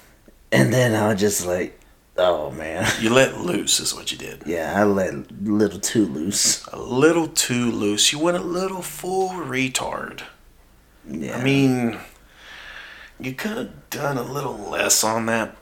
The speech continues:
Speaker 2: but hey, you still had fun.
Speaker 1: Oh, yeah, I really did.
Speaker 2: You still had fun. And then Friday
Speaker 1: Well, yeah, well, that night, I mean, I didn't realize that we were close to, you know, the breweries over there.
Speaker 2: Oh, yeah, so the, the, the theory behind, uh,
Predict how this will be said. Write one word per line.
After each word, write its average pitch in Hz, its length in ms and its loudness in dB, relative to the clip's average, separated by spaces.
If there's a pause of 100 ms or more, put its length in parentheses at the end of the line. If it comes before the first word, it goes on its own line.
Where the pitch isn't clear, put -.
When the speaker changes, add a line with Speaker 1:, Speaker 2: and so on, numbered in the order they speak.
Speaker 2:
but 123 440 6
hey, 139 200 2
you 110 140 -4
still 202 240 -4
had 113 200 -6
fun. 82 340 -10
Speaker 1:
Oh, 214 160 10
yeah, 127 340 10
I 160 60 12
really 117 360 8
did. 107 380 2
Speaker 2:
You 135 60 4
still 151 200 8
had 110 160 4
fun. 101 340 0
And 104 140 0
then 123 200 4
Friday 107 880 2
Speaker 1:
Well, 131 380 6 (200)
yeah, 123 400 2
well, 135 200 8
that 139 240 8
night, 143 300 10
I 123 60 10
mean, 117 300 6
I 147 100 8
didn't 180 200 10
realize 143 420 8
that 113 340 8
we 120 160 2
were 113 120 2
close 123 440 2
to, 120 200 4
you 110 180 6
know, 104 500 4
the 98 80 0
breweries 104 840 6 (480)
over 107 160 0
there. 98 280 0 (340)
Speaker 2:
Oh, 120 260 6
yeah, 104 400 4
so 104 180 4
the, 95 280 -2
the, 87 320 -10
the - 140 -10
theory 110 380 0
behind, 104 600 -2
uh, 87 440 -6